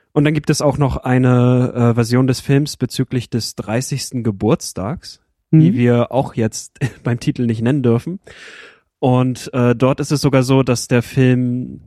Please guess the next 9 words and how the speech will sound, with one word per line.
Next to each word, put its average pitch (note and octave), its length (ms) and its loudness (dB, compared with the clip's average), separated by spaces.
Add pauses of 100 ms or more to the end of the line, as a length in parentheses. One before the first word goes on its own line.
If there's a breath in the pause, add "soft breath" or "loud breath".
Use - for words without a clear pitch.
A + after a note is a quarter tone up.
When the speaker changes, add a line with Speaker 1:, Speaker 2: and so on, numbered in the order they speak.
Speaker 1:
ähm, A#2 720 -2 (720)
zusätzliche C3+ 600 0
Szenen D3 400 0
erhielt, G#3 420 -4
die A2 80 -2
extra C3 300 -4
gedreht A#2 480 0
worden A2 260 0
sind B2 420 -6